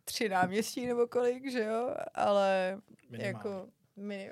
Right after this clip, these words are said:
Speaker 1: minimálně tři náměstí, tak to je super. Ale <laughs> nevím, jestli bych volila destinaci Vimperk úplně.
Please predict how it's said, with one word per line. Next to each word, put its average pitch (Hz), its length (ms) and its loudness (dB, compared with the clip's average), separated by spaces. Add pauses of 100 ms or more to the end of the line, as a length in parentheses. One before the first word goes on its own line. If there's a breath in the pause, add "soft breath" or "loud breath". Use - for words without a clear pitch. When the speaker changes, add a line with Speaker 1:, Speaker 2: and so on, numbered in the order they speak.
(100)
Speaker 1:
minimálně 214 640 -6
tři - 180 -6
náměstí, 208 580 -2
tak 202 180 -6
to - 80 -8
je 208 80 -4
super. - 640 -4 (800 loud breath)
Ale 196 1040 2 (340)
<laughs> 277 960 6
nevím, 240 260 6
jestli 233 220 4
bych 233 140 6
volila 208 340 4
destinaci 220 540 0
Vimperk 214 460 4
úplně. 226 380 2